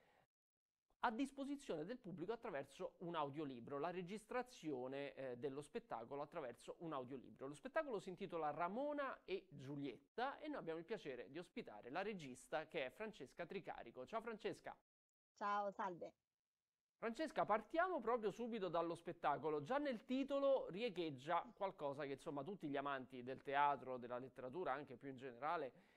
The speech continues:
Speaker 1: conoscono benissimo, un nome grandissimo di un autore come, come William Shakespeare. Eh, voi avete fatto un adattamento, ovviamente, di Romeo e Giulietta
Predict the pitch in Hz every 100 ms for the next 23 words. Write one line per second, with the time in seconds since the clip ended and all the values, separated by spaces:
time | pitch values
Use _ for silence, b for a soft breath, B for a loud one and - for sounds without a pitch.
0 | B - 139 151 143 156 147 127 147 135
1 | 120 - 143 139 135 139 151 147 180 190
2 | 165 - - _ _ 143 156 156 165 196
3 | - - 135 131 147 156 151 139 135 139
4 | 139 135 160 139 135 139 131 123 - -
5 | - - 139 135 143 139 139 - 180 226
6 | 294 208 180 180 202 202 190 175 165 170
7 | - 170 165 131 131 131 123 127 127 135
8 | 127 131 127 131 131 131 135 190 240 233
9 | 240